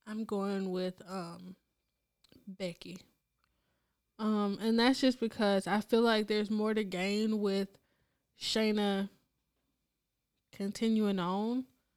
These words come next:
um, to chase after this championship than it is. 'Cause we've, we haven't seen them in the match, like, in a singles match together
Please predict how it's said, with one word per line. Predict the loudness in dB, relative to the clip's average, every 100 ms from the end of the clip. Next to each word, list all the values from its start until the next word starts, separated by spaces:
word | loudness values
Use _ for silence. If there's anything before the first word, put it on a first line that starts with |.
| _ _ _ _ -6
um, | 0 2 0 -2
to | -2 -2
chase | 2 2 2
after | 0 0 2
this | 2 0
championship | -2 -2 0 -2 -2 -2 -2 -4 -10 _ _ -4
than | -2 2
it | 2
is. | 2 0
'Cause | 2
we've, | 6 6 6
we | 4
haven't | 8 6 6 2
seen | 2 2 2
them | 2 0
in | 0 0
the |
match, | 0 -2 -4 -10 -20 -20 _ _
like, | -6 -4
in | -2 -2
a |
singles | -2 0 0 0 -2 -6 -6
match | -4 -2 -4 -8 -12 -14 _ _
together | -6 -4 -4 -4 -8